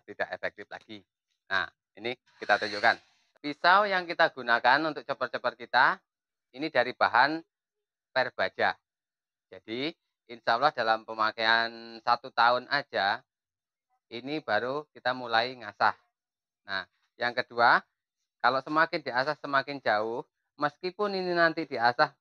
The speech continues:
udah habis setengahnya dari pisau ini, ini masih tetap bisa berperforma dengan baik karena ada rel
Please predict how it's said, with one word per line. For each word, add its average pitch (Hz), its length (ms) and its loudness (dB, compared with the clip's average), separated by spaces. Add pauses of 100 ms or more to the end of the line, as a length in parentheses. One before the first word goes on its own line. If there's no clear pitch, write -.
udah 127 240 -2
habis 117 360 0
setengahnya 123 840 -4
dari 107 240 -16
pisau 113 320 -2
ini, 117 320 -12 (360)
ini 170 560 -4
masih 135 280 -6
tetap 135 240 -2
bisa 135 400 2 (880)
berperforma 123 480 2
dengan 117 320 -4
baik 107 400 -2
karena 127 400 0
ada 110 320 -2
rel 143 320 4